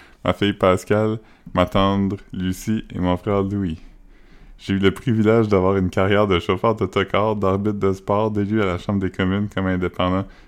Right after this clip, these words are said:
sans allégeance à un parti, une place dans les médias, qui, j'espère, n'a laissé personne indifférent et que j'ai réussi à vous faire rire.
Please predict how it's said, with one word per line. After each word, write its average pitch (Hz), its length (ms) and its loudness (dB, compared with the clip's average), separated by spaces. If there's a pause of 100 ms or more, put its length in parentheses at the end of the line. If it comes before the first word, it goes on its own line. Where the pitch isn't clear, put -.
sans 98 480 0
allégeance 95 440 -2
à 98 60 -4
un 95 40 -6
parti, 95 440 -6 (300)
une 92 120 -2
place 107 220 -2
dans 104 140 2
les 98 120 2
médias, 95 460 -2 (380)
qui, 101 180 -4
j'espère, 95 400 -2
n'a 92 160 0
laissé 85 200 -4
personne 98 340 -2
indifférent 98 560 -4 (180)
et 95 100 -6
que 101 140 -2
j'ai 92 220 0
réussi 95 480 -2
à 92 60 -4
vous 90 100 -6
faire 104 320 0
rire. 98 320 -6